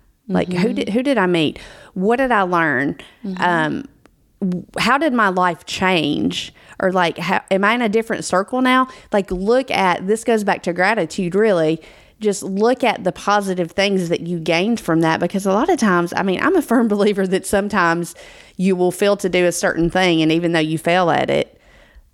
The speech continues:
Speaker 1: like you said, it's not, it may not even necessarily be a failure, because it sent you in a direction that you would not have
Speaker 2: Mm-hmm.
Speaker 1: gone had you not tried that specific thing or met
Speaker 2: Yeah.
Speaker 1: that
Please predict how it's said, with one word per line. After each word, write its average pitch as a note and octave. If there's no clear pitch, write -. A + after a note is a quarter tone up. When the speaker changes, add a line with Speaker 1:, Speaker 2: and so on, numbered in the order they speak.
Speaker 1:
like F#3
you G#3+
said, F3
it's F#3+
not, A#3
it A2+
may B3+
not A#3+
even F#3
necessarily F3+
be F3
a D#3
failure, F3
because E3
it -
sent -
you G#3+
in F#3+
a E3
direction E3+
that B2+
you E3
would E3
not E3
have G3
Speaker 2:
Mm-hmm. F#3+
Speaker 1:
gone D#3+
had D#3+
you E3+
not E3
tried E3+
that D#3
specific -
thing D3+
or -
met F3
Speaker 2:
Yeah. A3
Speaker 1:
that -